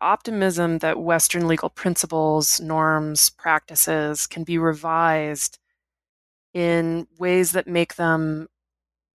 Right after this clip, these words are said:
more effective at addressing ethical loneliness, if you think that process of revision is, is possible,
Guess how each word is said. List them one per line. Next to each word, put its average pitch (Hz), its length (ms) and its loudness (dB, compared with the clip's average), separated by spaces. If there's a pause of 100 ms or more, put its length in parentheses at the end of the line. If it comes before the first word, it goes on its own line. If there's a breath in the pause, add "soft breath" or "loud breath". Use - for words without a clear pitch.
(560)
more 180 300 0
effective 170 540 -4
at 165 80 -8
addressing 156 560 -2
ethical 156 420 -8
loneliness, 156 640 0
if - 100 -20
you 165 80 -18
think 165 280 -14
that 156 360 -6
process - 480 -2
of 151 140 -14
revision 156 440 -8
is, - 300 -8 (120)
is - 120 -16
possible, 156 720 -8